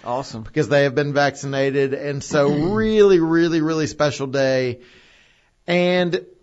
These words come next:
Speaker 2: I rarely get a Sunday afternoon nap because often we've just got
Speaker 1: Sure.
Speaker 2: family activities, things going on, on Sunday afternoon. Uh, but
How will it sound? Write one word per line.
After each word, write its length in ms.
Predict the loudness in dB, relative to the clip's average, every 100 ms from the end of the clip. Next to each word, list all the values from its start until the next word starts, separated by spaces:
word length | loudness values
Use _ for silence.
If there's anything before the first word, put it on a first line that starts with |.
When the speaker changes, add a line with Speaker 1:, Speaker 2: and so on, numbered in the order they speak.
| _ _ _ 2
Speaker 2:
I 160 | 6
rarely 680 | 6 6 8 10 10 8 2
get 280 | 2 2 2
a 100 | 0
Sunday 420 | 0 0 0 0 0
afternoon 520 | -2 -4 -6 -8 -8
nap 340 | -8 -10 -14 -10 -2
because 520 | -2 2 2 2 0
often 840 | 2 2 2 -2 -2 -4 -6 -4
we've 200 | -2 -2
just 200 | -4 -4
got 140 | -2 2
Speaker 1:
Sure. 80 |
Speaker 2:
family 300 | 2 0 -2
activities, 500 | -4 -4 -6 -6 -8
things 280 | -4 -2 -2
going 220 | -2 -2
on, 300 | -2 -6 -8
on 680 | -10 -8 -6 -4 -6 -6 -10
Sunday 320 | -6 -6 -4 -6
afternoon. 560 | -6 -10 -10 -10 -14 -18 -20 -20 _ -6
Uh, 320 | 0 2 2
but 680 | 0 0 4 6 4 -4 -16